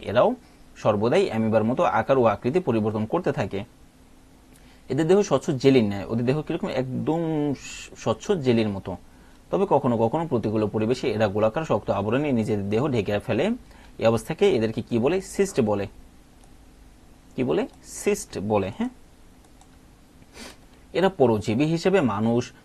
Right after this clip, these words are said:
বানর জাতীয় প্রাণী, বিড়াল, শুকুর, কুকুর, শুকুর ও ইঁদুরের বৃহদান্ত্র অর্থাৎ লার্জ ইন্টেস্টাইন যেটা সেখানে বসবাস করে।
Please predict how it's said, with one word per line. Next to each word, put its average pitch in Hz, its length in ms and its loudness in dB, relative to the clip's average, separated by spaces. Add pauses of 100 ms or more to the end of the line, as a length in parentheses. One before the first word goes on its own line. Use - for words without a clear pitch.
বানর 107 400 4 (360)
জাতীয় 120 320 2
প্রাণী, 107 380 -2
বিড়াল, 113 420 6
শুকুর, 120 480 2 (340)
কুকুর, 123 400 6
শুকুর 123 440 2 (1300)
ও 139 160 4
ইঁদুরের 139 440 4 (260)
বৃহদান্ত্র 120 600 2 (300)
অর্থাৎ 117 320 -2
লার্জ 110 300 6 (100)
ইন্টেস্টাইন 104 320 -2
যেটা 123 180 -2
সেখানে 117 380 -2
বসবাস 104 520 -2
করে। 113 220 -2